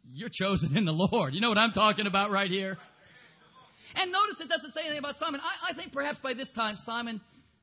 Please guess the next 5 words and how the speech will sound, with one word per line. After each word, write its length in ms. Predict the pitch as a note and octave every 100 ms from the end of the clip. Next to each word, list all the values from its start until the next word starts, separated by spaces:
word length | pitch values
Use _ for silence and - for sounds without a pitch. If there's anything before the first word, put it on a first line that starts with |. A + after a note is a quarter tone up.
| _ - - _ -
may 100 | A3
have 100 | E3+
died. 320 | F#3 C#3 F2+ - - - _ _ _ _ _ _ _ _ - _ -
And 120 | A#3+
so 380 | - D#4 D4+ C4+